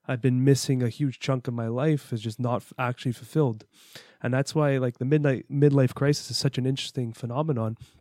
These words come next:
and so common. Everyone can tell them, tell someone about their uncle that decided to buy a Ferrari at, like, fifty or something, you know, like, you hear that story all the time, but it's very interesting. It's like, I think momentum could be so powerful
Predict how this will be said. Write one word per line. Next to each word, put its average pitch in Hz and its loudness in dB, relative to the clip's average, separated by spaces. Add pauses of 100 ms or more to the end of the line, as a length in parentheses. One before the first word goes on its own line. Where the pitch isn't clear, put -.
(540)
and 135 2
so 147 4
common. 127 4
Everyone 127 2
can 117 -8
tell 123 -4
them, 117 -8 (340)
tell 131 4
someone 123 2
about 117 -2
their 113 0
uncle 123 2
that 113 -2
decided 120 -4
to 120 -4
buy 120 0
a 113 -2
Ferrari 120 0
at, - -4
like, 110 -8
fifty 120 -2
or 110 0
something, 117 -2
you 117 -2
know, 117 -4
like, 120 0
you 127 4
hear 147 8
that 135 4
story 135 4
all 127 4
the 113 -4
time, 135 2 (520)
but 131 8
it's 127 6
very 175 8
interesting. 160 4
It's 110 -4
like, - -4 (260)
I 131 2
think - 0 (360)
momentum 139 2
could 135 -8
be 139 2
so 139 4
powerful 147 2